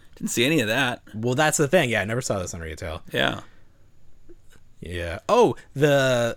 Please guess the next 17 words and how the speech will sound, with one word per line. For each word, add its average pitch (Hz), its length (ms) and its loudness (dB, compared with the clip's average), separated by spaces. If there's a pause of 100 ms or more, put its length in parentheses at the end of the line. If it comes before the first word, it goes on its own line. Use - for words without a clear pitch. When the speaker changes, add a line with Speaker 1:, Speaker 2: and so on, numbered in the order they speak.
Speaker 2:
the 110 440 -4
Jurassic 113 500 0
Park 147 240 2
Transformers 117 840 -2
two-pack 165 420 4
is 170 100 0
on 170 200 2
there. 170 120 2
Oh, 135 40 4
no, 151 60 6
Speaker 1:
That's 107 100 4
Speaker 2:
it's - 80 -2
sold 113 140 2
Speaker 1:
on 113 100 -2
Speaker 2:
out 127 160 -4
Speaker 1:
there. - 100 -14
Speaker 2:
now. - 60 -14